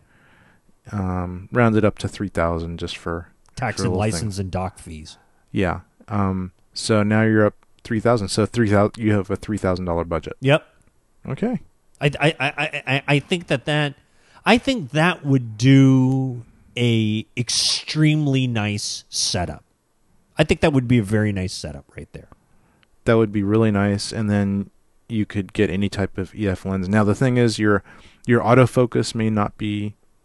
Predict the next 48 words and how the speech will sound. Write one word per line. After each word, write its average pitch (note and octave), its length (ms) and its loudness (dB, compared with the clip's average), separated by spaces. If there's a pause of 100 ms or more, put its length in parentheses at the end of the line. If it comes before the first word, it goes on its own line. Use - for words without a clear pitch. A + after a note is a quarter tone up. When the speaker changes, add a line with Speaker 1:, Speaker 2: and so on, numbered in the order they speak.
(100)
Speaker 1:
as, G#2 360 -4
as G2+ 420 -2
quick - 260 -4
as G2 200 0
it F#2+ 120 -10
should G#2+ 180 -6
be. F3+ 220 -2 (340)
Speaker 2:
That's D3 220 2
what C#3+ 120 6
I D#3+ 100 6
hear, C#3 400 2 (100)
but B2 120 4
Speaker 1:
Yeah. C3 80 4
Speaker 2:
I, G#2+ 240 2 (220)
but C3+ 380 2
I, C#3+ 400 -4 (200)
you D3 100 2
know, B2+ 200 6
but A#2+ 320 0
coming C#3+ 340 0
from A#2 280 0
nothing, A2 720 0
that A2+ 200 -2
probably A#2+ 180 2
would G#2+ 180 0
be G2+ 120 -4
good G#2 240 0
enough G2+ 200 -2
for - 160 -14
me. D#2 240 -12 (640)
Speaker 1:
Okay, C3+ 360 -2 (540)
good. F3 360 -2
And A#2+ 200 2
then A#2+ 100 2
there's A2+ 160 2
a A2 60 4
whole C3 480 2 (640)
bunch B2 280 4
of G2+ 180 0
used A2 480 0
E A2 140 2
F A2 160 -2
glass G#2+ 320 2
out G#2+ 160 -2
there A2 220 0
that G2+ 100 -2
you F#2+ 100 -4
could, - 220 -6